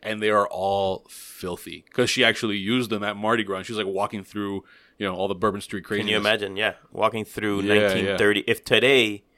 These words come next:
Speaker 2: your dress would be filthy, imagine in the nineteen thirties.
Speaker 1: Right, right, yeah. So it's like going to, like, you know, uh, uh,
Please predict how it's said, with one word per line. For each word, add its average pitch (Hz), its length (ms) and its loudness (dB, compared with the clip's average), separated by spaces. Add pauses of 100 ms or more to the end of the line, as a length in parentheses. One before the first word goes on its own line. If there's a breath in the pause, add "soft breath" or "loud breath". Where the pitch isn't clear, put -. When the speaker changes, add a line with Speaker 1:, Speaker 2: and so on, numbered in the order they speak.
(360)
Speaker 2:
your 107 180 0
dress 104 360 0
would 101 160 -2
be 104 200 -2
filthy, 98 520 -2
imagine 101 460 -2
in 95 140 -8
the 92 60 -12
nineteen 95 340 -8
thirties. 85 260 -6
Speaker 1:
Right, 98 320 4
right, 101 240 2
yeah. 98 240 -2
So 117 140 2
it's 120 160 2
like 120 100 4
going 127 280 4
to, 131 100 0
like, 110 160 2
you 120 100 2
know, 98 160 -2
uh, 95 500 -2
uh, 90 340 -6